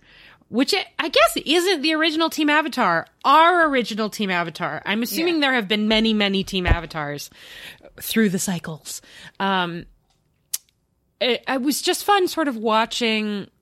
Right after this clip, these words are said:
Speaker 1: all of the, those stories, or many of those stories that we watched in The Last Airbender,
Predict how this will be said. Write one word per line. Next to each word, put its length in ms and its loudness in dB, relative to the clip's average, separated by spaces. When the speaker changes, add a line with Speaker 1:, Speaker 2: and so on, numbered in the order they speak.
Speaker 1:
all 480 4
of 240 -4
the, 300 0
those 640 2
stories, 640 -2
or 80 -2
many 260 -2
of 100 -6
those 200 -6
stories 400 -8
that 140 -12
we 100 -8
watched 480 -6
in 600 -10
The 80 -6
Last 260 -4
Airbender, 460 -6